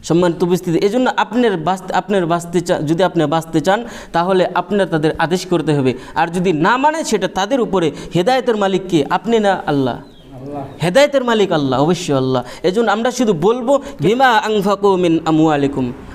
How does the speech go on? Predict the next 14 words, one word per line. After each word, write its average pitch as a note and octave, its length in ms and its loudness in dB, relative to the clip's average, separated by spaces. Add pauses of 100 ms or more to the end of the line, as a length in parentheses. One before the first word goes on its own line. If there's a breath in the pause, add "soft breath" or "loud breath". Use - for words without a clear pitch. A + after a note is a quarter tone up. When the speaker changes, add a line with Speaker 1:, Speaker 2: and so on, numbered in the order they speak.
Speaker 1:
আল্লাহ C4+ 220 2
রাব্বুল B3 240 0
আলামিন G#3+ 360 2
পুরুষদেরকে B3 520 0
এত G3+ 180 0
ফজিলতময় G3+ 720 2
কেন A3 180 2
দিলেন? G#3 320 0 (360 loud breath)
পুরুষদেরকে C#4+ 500 2
এত B3+ 140 0
পাওয়ার A3 440 0
কেন G#3+ 220 2
দিলেন? G#3 320 0 (380 loud breath)
বিমা, A#3 480 2